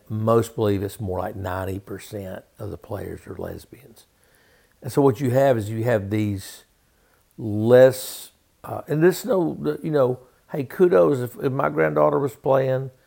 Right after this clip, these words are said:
I've got three granddaughters, if they were playing, uh,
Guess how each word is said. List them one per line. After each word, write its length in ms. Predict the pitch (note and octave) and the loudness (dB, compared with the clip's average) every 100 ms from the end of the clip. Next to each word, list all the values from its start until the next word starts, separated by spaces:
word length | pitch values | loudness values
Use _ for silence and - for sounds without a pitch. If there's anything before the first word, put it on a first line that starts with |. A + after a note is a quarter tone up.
| _ _ | _ _
I've 160 | B2+ A2+ | -6 -2
got 180 | A#2+ - | -2 -2
three 180 | B2 | -2
granddaughters, 600 | A2+ A#2+ A#2 A2+ A2+ A2+ | 0 0 0 2 2 0
if 140 | A#2 G#2 | -4 -4
they 120 | C3+ | -2
were 140 | C3 | -2
playing, 580 | A#2+ - B2+ B2+ B2 A#2 - _ _ _ _ _ _ _ _ - | -4 -2 0 0 -4 -8 -12 _ _ _ _ _ _ _ _ -6
uh, 380 | C3 A2+ G#2+ | -2 -2 -2